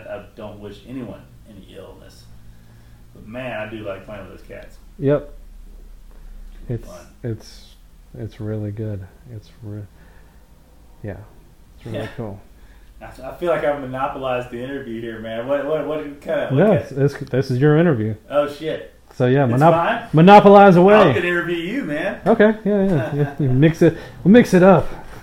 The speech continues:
Speaker 1: That's right.
Speaker 2: <laughs> And if anybody makes it to this point, they'll be like, "Oh, yeah, they, at the end, they inter-," <laughs> no, I'm just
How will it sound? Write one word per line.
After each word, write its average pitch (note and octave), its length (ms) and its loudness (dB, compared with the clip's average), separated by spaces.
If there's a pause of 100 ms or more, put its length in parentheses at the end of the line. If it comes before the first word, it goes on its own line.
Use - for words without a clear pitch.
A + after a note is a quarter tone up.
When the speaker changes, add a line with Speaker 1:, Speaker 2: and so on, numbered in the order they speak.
(180)
Speaker 1:
That's - 340 -2
right. D3+ 360 -2
Speaker 2:
<laughs> - 60 -20 (260)
And D#3+ 120 4
if D#3+ 80 2
anybody F3 340 8
makes E3 360 4
it C#3+ 100 -2
to D3 80 0
this C3 200 -2
point, C3+ 300 -2
they'll C3 60 -2
be C#3 180 0
like, E3 100 -10
"Oh, F#3+ 120 -2
yeah, F#3 260 0
they, B2 140 -2
at C3 80 -6
the D3+ 160 -2
end, C#3+ 200 -2
they A2+ 200 -6
inter-," B2+ 180 -10 (140)
<laughs> - 80 -16
no, - 100 -8
I'm - 100 -20
just - 100 -20